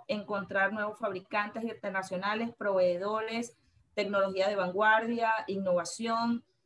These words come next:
charlas, talleres, también a nivel de la asociación para compartir con colegas en toda Latinoamérica y en el resto del mundo, y también en la manera personal, porque estoy trabajando mucho en mi marca, ¿sí? En mi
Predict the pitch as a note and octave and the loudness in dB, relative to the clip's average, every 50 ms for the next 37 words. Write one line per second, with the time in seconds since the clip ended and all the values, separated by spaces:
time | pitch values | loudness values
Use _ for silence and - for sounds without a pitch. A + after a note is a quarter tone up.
0 | _ _ _ _ - A3+ G#3+ G#3 G#3+ A3 A3 A3+ A3+ A3 A3 A3 - - - F#3 | _ _ _ _ 0 4 6 6 6 6 4 2 0 0 0 0 -2 -4 -2 -2
1 | F3 F3+ G3 G#3 G#3+ A3 A3 A#3 A#3+ A#3 - _ _ _ _ _ _ _ _ - | 0 0 0 -2 -2 -2 -2 -2 -4 -6 -8 _ _ _ _ _ _ _ _ 0
2 | G#3+ G#3+ G#3+ G#3+ G#3+ A#3 C4 A#3+ G#3 F#3+ G3+ A3 A3+ A#3 A3+ - G#3+ G3+ - F#3 | 0 2 2 2 4 4 4 4 4 0 0 0 0 -2 -2 -4 -8 -6 -4 -4
3 | F3 - - B3 B3+ B3+ B3+ B3+ B3 A#3 - G3+ F#3+ F#3+ - - G3 F3+ - F3+ | -4 -2 0 0 0 2 2 2 2 2 2 0 -2 -2 -4 -6 -6 -2 0 0
4 | F3+ - G3+ F#3+ F#3+ F#3+ - A#3 A3+ A3 A3 G3+ F#3+ G3 G3 F#3+ F#3 G#3+ A3+ A3+ | 0 -2 -4 -6 -6 -4 -4 -4 -4 -2 -2 0 0 0 -2 -2 -2 -2 -4 -4
5 | - - G#3 G3 F3 G3+ G3 G3+ A3 A3 A3 G3 F#3 F3+ F3+ F#3 F#3 G3+ G3 A3+ | -6 -8 -8 -6 -2 0 0 0 0 0 -2 -4 -4 -4 -4 -4 -6 -4 -4 -4
6 | A3 G3 F#3 F3+ F#3 - - A#3+ A#3 A#3+ B3+ B3+ C4 B3 B3 A#3+ A#3+ A#3 C4 C4+ | -4 -4 -4 -8 -10 -8 -4 0 2 6 6 6 6 4 2 2 2 2 2 0
7 | - - - - - G#3 G3+ G#3 G3+ G#3+ A#3 B3 A#3+ G#3 F#3+ - - G3+ G#3 - | 0 -2 -4 -2 -2 -2 -2 -2 -4 -2 0 0 0 0 0 0 -2 -2 -2 -2
8 | - A#3+ A#3 G#3+ - G#3+ G#3+ A3 A#3+ C4 C#4 C#4 C4+ - - _ _ - G3+ G3 | -2 -2 -2 -2 -4 -6 -2 2 4 4 4 4 2 -2 -8 _ _ -2 0 0
9 | F#3 F#3 G3 - G#3 F#3+ G3 A3+ A3+ G#3 G#3 G3+ G#3+ A3+ A3+ A3+ A3+ A#3 A3+ - | 0 -2 -6 -6 -6 -2 0 0 0 0 -2 -2 -2 -2 0 0 0 -2 -4 -6
10 | - - C4 C4+ C#4 - - - - - - G#3 G#3+ G#3 G3+ G3 G3 G3 G3 F3+ | -4 0 2 2 2 0 -2 -6 -6 -4 -2 0 0 2 2 4 6 6 6 6
11 | E3 - - - - - - _ - - A#3+ C#4 B3 - G3+ G3+ | 4 0 -6 -14 -20 -20 -20 _ -2 2 2 2 2 2 -2 -4